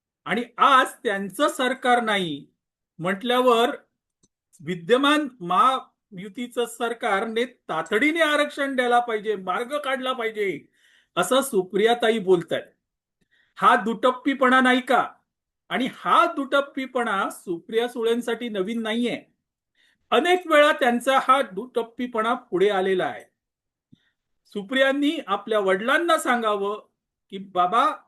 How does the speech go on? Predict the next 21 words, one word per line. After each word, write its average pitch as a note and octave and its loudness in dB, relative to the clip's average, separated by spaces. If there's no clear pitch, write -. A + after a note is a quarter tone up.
ती G3 -12
नावं F3 0
जाहीर A#3+ -2
करा E3+ -4
जी A3+ -6
दोन C4 0
जण B3+ 2
तुम्हाला G#3+ -4
भेटायला F3 0
आलेत. B2 -6
आता G#3+ -2
तर C#4+ 2
मुंबईत G#3 0
महानगरपालिकेच्या A#3+ 0
निवडणुका A#3 -2
होणार F#3+ 0
आहेत, C#3 -6
राज्यात F3+ -2
जिल्हा G#3 0
परिषदेच्या A#3 0
निवडणुका A3+ -4